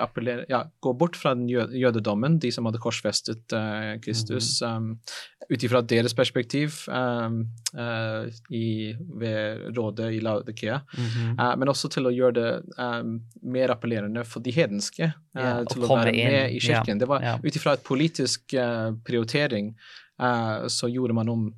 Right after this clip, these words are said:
Speaker 1: eh, helligholdelse til søndagen til å gjøre det mer appellerende. Og, og på grunn av det så, ja, det var bare én ting, og så var det flere hedenske kultur, eh,
Speaker 2: Mm,
Speaker 1: og
Speaker 2: mm.
Speaker 1: tradisjoner som ble innført i, eh,
Speaker 2: Så,
Speaker 1: menigheten.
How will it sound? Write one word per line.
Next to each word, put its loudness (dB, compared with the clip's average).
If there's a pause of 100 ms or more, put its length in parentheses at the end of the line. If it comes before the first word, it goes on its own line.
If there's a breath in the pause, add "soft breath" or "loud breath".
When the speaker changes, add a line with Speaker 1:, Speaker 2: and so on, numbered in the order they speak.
(120)
Speaker 1:
eh, 0
helligholdelse -2
til -6
søndagen -6
til -6
å 0
gjøre -2
det -6
mer -2
appellerende. -4
Og, 0
og -2
på 2
grunn 4
av 4
det 6
så, -4 (280)
ja, -8 (800 loud breath)
det 2
var 4
bare 4
én 4
ting, 0
og -2
så -2
var 2
det 2
flere 0
hedenske 0
kultur, -2
eh, -2
Speaker 2:
Mm, -4
Speaker 1:
og -2
Speaker 2:
mm. 0
Speaker 1:
tradisjoner 0
som -4
ble -4
innført -4
i, -4
eh, -14
Speaker 2:
Så, 2
Speaker 1:
menigheten. 0